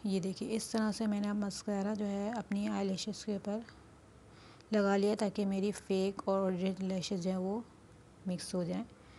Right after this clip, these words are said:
अब उसके बाद ये Fit मी का Concealer लिया है मैंने अपनी अंडर आई को coverage करने के लिए, क्योंकि आपको दिख रहा होगा अभी भी मेरे dark circles दिख रहे हैं। उसके बाद मैंने इसको ब्रश से जो है वो spread कर देना है अंडर आई को। उसके बाद मैंने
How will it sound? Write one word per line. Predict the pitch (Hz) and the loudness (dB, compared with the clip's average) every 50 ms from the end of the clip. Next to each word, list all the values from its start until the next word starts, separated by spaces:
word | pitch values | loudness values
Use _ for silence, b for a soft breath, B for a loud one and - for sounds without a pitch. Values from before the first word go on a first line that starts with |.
| B B B B B B B B | B B B B B B B B
अब | 214 220 233 | 6 8 8
उसके | 226 214 - 240 220 | 6 6 6 6 6
बाद | 220 214 202 | 6 6 6
ये | 220 | 4
Fit | 214 - - 254 247 - 226 | 2 4 4 4 4 6 4
मी | 220 214 | 4 4
का | - 208 | 4 0
Concealer | - - 190 180 175 160 - 190 180 180 208 226 | 0 0 0 0 0 0 0 0 2 2 2 0
लिया | 220 220 226 226 226 | 0 0 2 0 0
है | 214 214 240 226 | 0 0 0 0
मैंने | 214 202 190 196 202 | 0 0 0 -2 -2
अपनी | 202 190 - 196 190 190 190 220 269 - 208 | -4 -4 -4 -2 -2 0 -2 -2 -4 -4 -2
अंडर | 185 180 175 190 196 202 | 0 0 0 0 0 -2
आई | 233 214 185 185 185 | -2 -2 -2 -2 -2
को | - 190 196 | -2 -4 -4
coverage | 196 - 180 175 175 196 196 - | -2 -2 -2 0 0 -2 -4 -4
करने | - - 202 190 190 190 196 | -2 -2 0 0 0 -2 -2
के | - 190 | -2 -4
लिए, | 185 190 208 214 208 - - | -4 -2 -4 -4 -6 -8 -6
क्योंकि | - 190 180 190 | -6 -4 -2 0
आपको | 180 175 170 - 196 | 0 0 0 -2 -2
दिख | 175 180 180 - 185 | -2 -2 -2 -2 -2
रहा | 190 185 | -2 0
होगा | 190 185 | 0 -2
अभी | 196 185 190 190 | -2 -2 -2 -2
भी | 175 185 | -2 -2
मेरे | 180 190 190 190 | -2 -2 -2 -2
dark | 170 190 180 180 175 | -2 -2 -2 -4 -4
circles | - - - 185 170 - 180 160 | -6 -6 -6 -4 -4 -4 -4 -4
दिख | 180 185 165 | -4 -4 -4
रहे | 180 196 | -4 -6
हैं। | 202 | -6
उसके | 185 - - | -4 -4 -2
बाद | 190 190 190 | -2 0 0
मैंने | 185 185 185 185 | 0 0 0 -2
इसको | 170 - - - 190 | -4 -4 -4 -4 -4
ब्रश | 165 160 160 202 196 185 - | -4 -2 -2 -2 -2 -2 -2
से | - - 202 | -2 -2 0
जो | 175 185 | 0 0
है | 180 180 | 0 0
वो | 180 180 185 220 220 B B B B B B B B B - | 0 0 -2 -2 -4 B B B B B B B B B -8
spread | - - - - - - 214 208 208 | -6 -6 -8 -2 2 4 4 4 4
कर | - - 214 208 | 2 2 2 2
देना | 190 214 208 208 | 2 2 0 0
है | 202 202 214 233 247 - - B B B B B B B B B - | 0 0 -2 -2 -4 -6 -12 B B B B B B B B B 0
अंडर | 208 208 208 208 202 | 4 6 8 8 8
आई | 196 196 190 185 | 8 8 6 6
को। | - 214 214 | 4 2 2
उसके | 202 - - - - 196 | 2 0 -4 -4 -2 -2
बाद | 165 170 190 190 190 190 196 175 | 0 4 4 4 6 4 4 2
मैंने | 190 190 190 | 2 0 0